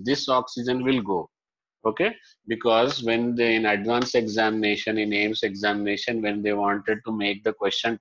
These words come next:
tougher, they will mark it like sixteen, seventeen, sorry, seventeen. That means, uh, this oxygen will go and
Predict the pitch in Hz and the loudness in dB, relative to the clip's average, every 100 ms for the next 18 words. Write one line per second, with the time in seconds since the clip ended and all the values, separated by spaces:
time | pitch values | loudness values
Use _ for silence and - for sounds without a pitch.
0 | 107 107 - 120 190 - - - _ 107 | 0 0 2 2 2 -6 -20 -20 _ 2
1 | 113 127 113 110 110 - 104 92 104 101 | 6 4 6 4 4 2 0 2 2 2
2 | - - - - 113 107 107 107 110 - | 0 -2 -2 -2 2 4 2 0 -6 -20
3 | _ _ - - 107 101 104 104 101 107 | _ _ -16 0 4 4 4 2 2 2
4 | 104 104 113 _ _ _ _ - - 113 | 2 0 -4 _ _ _ _ -14 0 4
5 | 101 101 - 107 107 104 98 90 90 104 | 4 2 0 2 4 2 2 0 0 -2
6 | 107 123 165 - 208 226 - _ - 92 | 0 0 2 2 2 -2 -16 _ -12 0
7 | 131 - 139 127 - 131 127 127 127 123 | 2 4 4 4 2 0 2 2 2 2
8 | 110 113 113 107 | 4 4 4 2